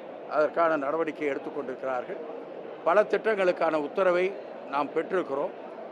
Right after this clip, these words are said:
எனவே அதை தொடர்ந்து செய்வதற்கும் இப்பொழுது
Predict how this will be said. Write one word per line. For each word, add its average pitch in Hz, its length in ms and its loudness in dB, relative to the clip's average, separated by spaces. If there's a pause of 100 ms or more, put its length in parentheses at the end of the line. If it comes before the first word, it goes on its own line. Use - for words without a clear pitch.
(160)
எனவே 156 440 2 (360)
அதை 156 260 2
தொடர்ந்து 185 380 2
செய்வதற்கும் 165 600 2 (600)
இப்பொழுது 196 680 4